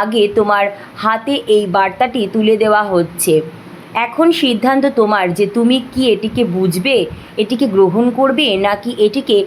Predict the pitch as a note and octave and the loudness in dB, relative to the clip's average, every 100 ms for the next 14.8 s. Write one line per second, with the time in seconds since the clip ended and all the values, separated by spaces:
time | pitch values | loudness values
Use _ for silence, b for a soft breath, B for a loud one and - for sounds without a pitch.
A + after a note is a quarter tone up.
0 | F#3 - A#3+ B3 B3 B3 G#3 E3+ D#3 C#3+ | -4 -4 -2 0 -2 0 -2 0 -2 -2
1 | C#3+ C#3 - - - - A3+ A#3+ A#3+ D4+ | -8 -8 -18 -20 -20 -4 2 2 2 0
2 | D#4 E4 D#4+ D#4+ B3+ A3+ A#3+ A#3 C#4 C4+ | 2 0 0 0 2 2 0 0 0 2
3 | C4+ C4 A3 B3 G3 F#3 F3 E3+ G3+ D#3 | 0 0 -2 -2 2 2 2 2 0 -2
4 | B B B - C4+ D4+ D4+ A3 A3 F#3 | B B B -2 2 2 0 0 0 2
5 | A3 G#3+ G#3 G3+ G3+ G3+ G3+ - A3 A3 | 2 0 0 2 2 0 0 0 0 2
6 | A#3 A3 - G3+ A3 F3 - D3 C#3+ - | 0 0 0 0 0 0 0 -2 -4 -12
7 | B B B - B3 C4+ C4+ - C#4 D4 | B B B -2 0 0 0 0 2 2
8 | B3 - A#3 A3+ A3 G3+ A3+ A#3+ B3 - | 0 0 2 4 2 0 0 0 -2 -4
9 | C4 B3 G3+ F3+ F3 E3+ F3+ D3 D3 - | 0 0 2 4 4 0 -2 -2 -4 -16
10 | - - - - - - - - C#4+ D4 | -20 -20 -20 -20 -20 -20 -20 -2 2 4
11 | D4+ C#4+ C#4+ C#4 C4+ B3 A#3 C#4 D4 D4 | 4 4 2 0 2 2 2 2 2 2
12 | C4 B3 C4 A#3+ A#3 A3 A3 C4 A#3+ A3 | 2 0 0 2 4 2 2 0 2 2
13 | A#3 - - - - B3+ A#3 B3 B3+ A#3 | 0 -8 -14 -6 -2 0 0 0 2 2
14 | B3 A3+ A3 A3+ G3+ F#3+ F#3 | 0 0 2 4 2 0 0